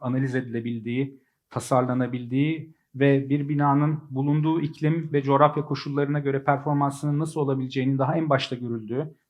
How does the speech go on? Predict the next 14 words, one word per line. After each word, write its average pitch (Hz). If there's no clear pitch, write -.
buna 143
göre 147
düzenlemelerin 135
yapılabildiği 123
araçlar 139
sağlıyoruz. 107
Bu 180
bir 214
örnek 180
tabii 123
ama 139
bunun 170
da 165
ötesinde 156